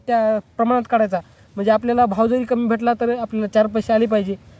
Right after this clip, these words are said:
आपला प्रपंच असेल, आपल्या मुलाबाळांना असतील, आईवडिलांच्या अपेक्षा पूर्ण करण्यासाठी आपण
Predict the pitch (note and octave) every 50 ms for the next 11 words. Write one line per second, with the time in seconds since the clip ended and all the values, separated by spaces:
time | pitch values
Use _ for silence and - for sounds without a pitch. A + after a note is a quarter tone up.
0 | - - - - - G3+ G3 - G3+ G3 - A3 A3 G#3+ A3 A3 G3 - - G#3+
1 | G3+ F3+ F3 - G#3 G3+ G3+ F#3+ G3+ G#3 G#3 G3+ G#3 G#3 G#3 G#3 G#3 G#3 G3+ -
2 | - G#3+ G#3 F#3+ F#3+ G3+ F#3+ E3 F3 F#3+ G3+ G3 G3+ G#3 G#3 G3 G#3+ G3 G3+ G#3
3 | - - G3+ F3+ G#3 G3+ G#3+ G#3+ G#3+ A3 G3+ G#3 G#3 F#3+ G3+ - A3 G3+ - G#3+